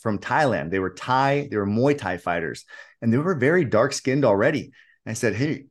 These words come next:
you know, we'd see 'em every week and, and they'd come in. And I just asked one day, I'm like,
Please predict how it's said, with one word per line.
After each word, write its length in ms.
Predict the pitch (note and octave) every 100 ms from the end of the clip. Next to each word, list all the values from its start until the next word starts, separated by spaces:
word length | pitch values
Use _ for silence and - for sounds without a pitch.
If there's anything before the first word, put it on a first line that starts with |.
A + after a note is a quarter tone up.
| -
you 80 |
know, 140 | B2 A#2
we'd 240 | C3 C3
see 140 | - C3
'em 80 | B2+
every 220 | B2 A#2+
week 360 | G#2 A#2 A#2+
and, 220 | A2 F#2+ -
and 160 | G#2+
they'd 140 | G#2+ G#2
come 200 | A#2 G#2
in. 340 | A2+ B2+ C3+ _ _ _
And 160 | A2+ A2
I 220 | A2 - _ -
just 220 | A#2 -
asked 240 | G#2 A2
one 160 | - G#2
day, 140 | G2+
I'm 100 | A#2
like, 200 | A2 G#2